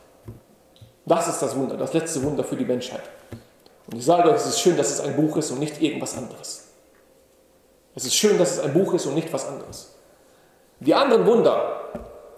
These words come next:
das sind heute nur noch Geschichte. Stellt euch vor, Musa. Musa steht am Meer mit seinen ganzen Leuten hinter sich. Ne? Tausende von Juden hinter sich, die stehen am Meer. Musa nimmt seinen Stock, schlägt auf das Meer, das Meer geht auseinander.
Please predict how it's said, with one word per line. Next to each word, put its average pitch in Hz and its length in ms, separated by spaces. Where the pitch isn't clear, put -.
das 151 140
sind 139 140
heute 196 200
nur 160 140
noch 185 160
Geschichte. - 400
Stellt 262 240
euch 185 100
vor, 233 180
Musa. 247 360
Musa 214 320
steht 220 240
am 156 140
Meer 180 160
mit 196 160
seinen 214 180
ganzen 196 300
Leuten 196 260
hinter 127 200
sich. - 220
Ne? 190 240
Tausende 240 400
von 208 200
Juden 226 160
hinter 196 180
sich, 156 120
die 156 80
stehen 214 260
am 185 120
Meer. 165 160
Musa 262 300
nimmt 254 180
seinen 175 160
Stock, 262 260
schlägt 262 300
auf - 80
das 185 180
Meer, 233 220
das 190 180
Meer 254 160
geht 247 160
auseinander. 220 560